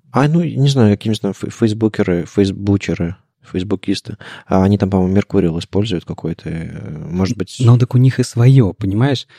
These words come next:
Speaker 2: Это то же самое, что, э, в этом, в Яндексе, насколько я знаю, там же у них как, э, как бэкэнд хранения системы контроля версий используется С В Н,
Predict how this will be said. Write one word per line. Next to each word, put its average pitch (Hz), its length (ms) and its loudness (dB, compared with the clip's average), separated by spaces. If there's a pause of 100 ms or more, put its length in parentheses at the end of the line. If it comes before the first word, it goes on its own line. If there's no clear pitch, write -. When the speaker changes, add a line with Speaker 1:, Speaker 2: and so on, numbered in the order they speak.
(120)
Speaker 2:
Это 117 160 -4
то 123 120 2
же 113 80 -2
самое, 147 260 2
что, 113 540 2 (320)
э, 101 420 0
в 107 60 -2
этом, 98 160 0
в 95 40 0
Яндексе, 101 720 0 (240)
насколько 104 400 0
я 98 60 4
знаю, 95 260 2
там 95 220 -2
же 95 80 0
у 98 60 2
них 95 180 -4
как, - 380 -8
э, 98 320 -4 (260)
как 190 280 0
бэкэнд 113 680 -4
хранения 101 500 0
системы 98 340 -6
контроля 101 320 -4
версий 170 280 2
используется 117 480 0
С - 100 -14
В 110 40 0
Н, 101 240 -2